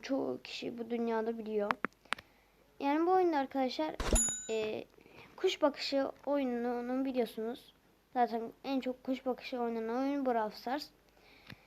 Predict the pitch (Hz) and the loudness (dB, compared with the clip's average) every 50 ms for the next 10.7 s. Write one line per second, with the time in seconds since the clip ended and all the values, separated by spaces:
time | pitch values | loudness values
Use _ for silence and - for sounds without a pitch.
0 | - - _ _ - - - - - _ 233 226 226 220 226 226 226 226 233 - | -20 -20 _ _ -20 -20 -20 -20 -8 _ 2 4 6 6 6 6 4 4 2 0
1 | - - 339 349 320 320 330 320 311 302 294 269 240 220 214 214 226 233 262 - | -2 0 2 2 4 4 4 6 6 6 6 6 4 2 0 0 -2 -4 -4 -6
2 | - - - - - - - 294 302 302 285 262 269 269 - - 262 262 254 254 | -10 -14 -16 -20 -20 -8 -6 -4 -2 2 4 4 4 4 0 -4 -4 -2 -2 2
3 | 247 240 240 - 240 240 226 240 233 226 - 240 240 226 226 226 240 233 214 208 | 4 4 4 4 0 -4 -4 -4 -6 -4 -2 -2 -2 -2 -2 -4 -4 -4 -4 -6
4 | 202 190 - 214 202 190 - 202 202 185 - - 208 196 196 196 214 202 - - | -10 -10 -10 -10 -10 -8 -8 -8 -10 -10 -12 -14 -16 -14 -12 -12 -12 -12 -12 -14
5 | - _ _ - _ _ _ _ _ - - - - - - _ _ _ - 302 | -18 _ _ -20 _ _ _ _ _ -6 -4 -4 -6 -10 -12 _ _ _ -8 -6
6 | 302 - 349 320 - - 320 302 294 311 320 320 320 269 254 247 233 240 247 262 | -4 -2 -2 -2 -4 -6 -6 -6 -6 -6 -6 -8 -8 -8 -8 -8 -8 -10 -10 -12
7 | - - - - - - - - 220 220 214 208 208 208 208 - - - 285 262 | 8 10 10 10 10 6 -8 -12 -10 -8 -6 -6 -6 -6 -6 -6 -4 -4 -2 -2
8 | 247 240 262 269 - - - - - - - 294 269 247 233 226 247 262 269 254 | -2 -2 -4 -6 -8 -12 -18 -18 -18 -12 -10 -8 -4 -4 -2 -2 -2 -2 0 0
9 | 240 226 - - 233 214 196 - 220 214 214 208 208 233 262 294 - - - _ | 0 0 -2 -6 -6 -6 -6 -6 -6 -6 -6 -4 -4 -4 -4 -6 -8 -14 -20 _
10 | _ - - - - - - - 285 262 254 262 311 | _ -2 0 4 4 4 4 4 2 2 0 0 -2